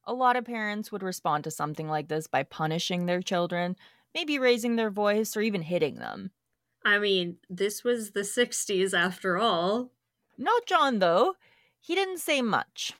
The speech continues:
Speaker 2: He had a really healthy way of dealing with things because the majority of the time that he'd get mad, he'd just kind of mumble to himself and then continue to bottle up his emotions, which,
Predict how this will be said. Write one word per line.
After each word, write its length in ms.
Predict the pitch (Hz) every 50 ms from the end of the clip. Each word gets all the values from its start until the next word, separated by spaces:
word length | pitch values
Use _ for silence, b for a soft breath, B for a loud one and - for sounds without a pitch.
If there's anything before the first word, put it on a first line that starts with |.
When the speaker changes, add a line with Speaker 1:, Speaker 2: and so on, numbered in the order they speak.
| _ _ _ _
Speaker 2:
He 120 | _ 254 277
had 120 | 285 302
a 60 | 320
really 300 | 285 254 254 247 247 247
healthy 400 | 226 208 214 190 190 185 - 220
way 200 | 202 185 185 180 180
of 100 | 175 170
dealing 440 | - 175 160 165 175 185 196 208 208
with 220 | 214 214 208 214
things 420 | 226 220 220 226 226 226 226 226
because 640 | - - 220 - 226 202 196 196 196 190 180 175 - -
the 400 | - 220 214 214 214 214 208 208
majority 640 | 208 214 214 190 - 196 190 185 190 202 208 220 214
of 120 | 214 208
the 100 | 214 220
time 280 | 214 247 233 220 208 214
that 140 | 214 208 202
he'd 180 | 240 226 208
get 160 | - 202 208
mad, 360 | - 202 202 202 202 202 208 -
he'd 120 | 214 208
just 220 | - 190 180 -
kind 160 | - 202 190 185
of 80 | 180
mumble 340 | 180 175 170 165 170 175 180
to 140 | 180 - 208
himself 520 | 202 202 202 - 233 214 208 208 214 214 -
and 180 | - 185 185 180
then 220 | 180 175 175 180 180
continue 420 | - 220 190 185 196 185 175 170
to 80 | 165 170
bottle 420 | 170 - 175 165 165 165 165 160 165
up 140 | 165 170
his 160 | 214 214 202 240
emotions, 640 | 226 220 220 220 226 - 254 233 240 254 240 -
which, 200 | - 196 185 -